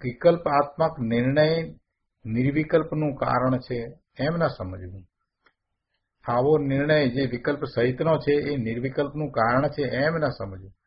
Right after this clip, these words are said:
આ તો વિકલ્પાત્મક નિર્ણય પ્રથમ દશામાં હોય છે એ વાત અહીંયા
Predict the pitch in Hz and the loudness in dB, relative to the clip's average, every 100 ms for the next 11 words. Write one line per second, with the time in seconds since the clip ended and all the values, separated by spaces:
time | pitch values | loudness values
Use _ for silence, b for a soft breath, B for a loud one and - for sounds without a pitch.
0 | _ _ _ _ _ _ - 123 139 - | _ _ _ _ _ _ 0 2 4 4
1 | 190 196 156 139 185 185 170 160 160 175 | 4 4 2 0 2 2 4 4 4 0
2 | 180 143 135 143 160 165 160 135 - 160 | 0 0 0 2 2 2 4 0 2 -2
3 | 151 131 - 139 143 143 95 110 180 180 | 0 0 2 0 2 0 2 6 8 8
4 | - 127 104 110 _ _ _ _ _ _ | 2 -4 -4 -10 _ _ _ _ _ _
5 | _ _ _ _ _ 190 185 151 151 131 | _ _ _ _ _ 4 8 10 8 4
6 | 131 156 | 4 4